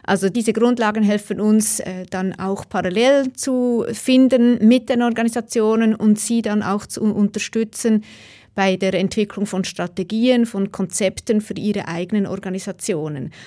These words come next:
Das ist, äh, der eine Part, was es uns bringt. Das andere, was wir als Bernet Relations auch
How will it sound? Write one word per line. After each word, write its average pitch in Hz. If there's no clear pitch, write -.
Das 202
ist, 214
äh, 185
der 185
eine 254
Part, 269
was 240
es 247
uns 247
bringt. 240
Das -
andere, 254
was 214
wir 214
als 190
Bernet 214
Relations 196
auch 202